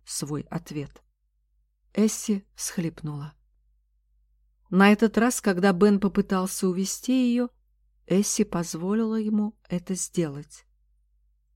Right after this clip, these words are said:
Он повел ее мимо Изабель и растрепанного мужчины обратно к их дому.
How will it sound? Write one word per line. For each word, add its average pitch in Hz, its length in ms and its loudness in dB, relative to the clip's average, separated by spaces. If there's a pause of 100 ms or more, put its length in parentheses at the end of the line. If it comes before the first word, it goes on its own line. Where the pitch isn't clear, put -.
(200)
Он 196 180 6
повел 202 360 4
ее 190 240 2
мимо 185 340 2
Изабель 180 680 0
и - 120 0
растрепанного 180 680 -2
мужчины 240 600 -2 (120)
обратно 190 640 2
к - 140 -12
их 175 200 -2
дому. 147 420 -4